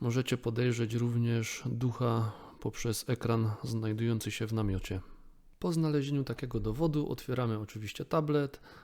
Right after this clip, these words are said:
zaznaczamy reakcja na duchy E S G i szukamy kolejnego dowodu.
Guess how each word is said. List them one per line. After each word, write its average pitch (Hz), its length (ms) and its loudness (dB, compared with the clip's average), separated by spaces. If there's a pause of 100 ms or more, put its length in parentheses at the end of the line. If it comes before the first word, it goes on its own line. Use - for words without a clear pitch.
(120)
zaznaczamy 135 640 4
reakcja 113 580 0
na 107 200 0
duchy 117 400 0
E 117 120 2
S 101 140 -4
G 160 240 4 (120)
i 175 60 0
szukamy 120 360 0
kolejnego 104 460 0
dowodu. 101 420 0